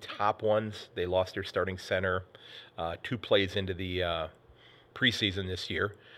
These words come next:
So they're having to scramble at that position as well. But, um,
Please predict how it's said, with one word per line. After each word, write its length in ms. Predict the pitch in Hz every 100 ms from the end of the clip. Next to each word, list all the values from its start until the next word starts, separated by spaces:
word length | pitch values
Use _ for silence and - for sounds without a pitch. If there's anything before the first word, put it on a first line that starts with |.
| - - - - - - - -
So 260 | - 117
they're 120 | 95
having 300 | 92 101 98
to 120 | 90 98
scramble 720 | - - 107 101 92 87 87 - - -
at 120 | 110
that 240 | - 107 -
position 400 | 98 90 - 90
as 180 | 85 101
well. 320 | 110 101 87
But, 300 | 87 95 -
um, 320 | 95 90 87